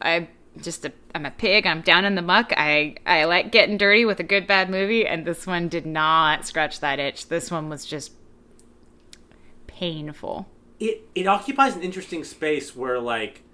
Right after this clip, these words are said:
Speaker 2: it's, it is not only dissimilar from the,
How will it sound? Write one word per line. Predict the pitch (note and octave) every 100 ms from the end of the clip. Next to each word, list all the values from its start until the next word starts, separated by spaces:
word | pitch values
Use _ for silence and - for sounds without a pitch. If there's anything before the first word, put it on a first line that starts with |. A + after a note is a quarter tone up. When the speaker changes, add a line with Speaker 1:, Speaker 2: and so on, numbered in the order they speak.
| - - _ _ _ _ - - - _ _ -
Speaker 2:
it's, | F#3 - - - _ -
it | E3+
is | F3+ D#3
not | D3+ G3+ B3+ -
only | E3 F3+
dissimilar | F3 D3+ - D3 C#3+ C3+ B2+
from | - C3+ C3 B2 B2 B2+ -
the, | G2+ A2 B2 A#2 -